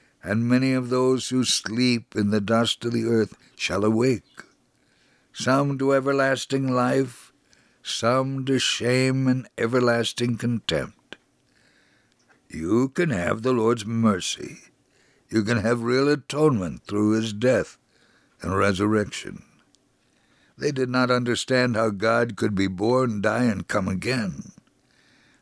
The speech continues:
I told them the Bible speaks of all these things. Micah five two and Isaiah nine six foretold his birth. Isaiah fifty-three foretold his suffering.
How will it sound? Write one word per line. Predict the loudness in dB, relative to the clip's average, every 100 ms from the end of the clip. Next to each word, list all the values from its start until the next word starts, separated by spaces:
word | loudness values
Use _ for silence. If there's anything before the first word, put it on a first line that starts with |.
| -6
I | -6
told | -4 0 2 2
them | 2 2
the | 2
Bible | 2 2 2 -2
speaks | -2 2 2 2 -2
of | -2
all | -4 -6
these | -8 -12 -12
things. | -12 -14 -14 -14 -16 -18 -20 _
Micah | -2 0 -2 -2
five | 0 0 0
two | -2 0 0 0
and | -2
Isaiah | 0 0 0 0 0
nine | 0 0 0
six | -2 -2 -2 -2 -10 -20 -14
foretold | 0 0 0 0 0 0
his | -2
birth. | -4 -2 0 0 -4 -14 -20 _ _ _ _ _
Isaiah | -4 0 0 2 2 2
fifty-three | 2 0 0 0 0 0 0 0
foretold | 0 0 0 -2 0 2
his | 0 -2
suffering. | -2 -2 -4 -4 -6 -6